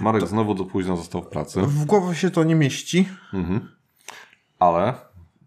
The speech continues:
Speaker 1: ale musimy dowieść.
Speaker 2: E, tak, no, musimy dowieść.
Speaker 1: I jak każdy porządny kanał, musimy mieć polecajkę na święta.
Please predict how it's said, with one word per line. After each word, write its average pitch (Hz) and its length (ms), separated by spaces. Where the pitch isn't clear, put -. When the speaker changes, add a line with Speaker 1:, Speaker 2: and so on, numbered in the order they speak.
Speaker 1:
ale 85 220
musimy 90 320
dowieść. 82 500
Speaker 2:
E, 113 80
tak, 107 240
no, 104 160
musimy 107 260
dowieść. 113 420
Speaker 1:
I 95 120
jak 92 200
każdy 95 400
porządny 92 440
kanał, 95 520
musimy 92 240
mieć - 540
polecajkę 107 560
na 87 100
święta. 85 460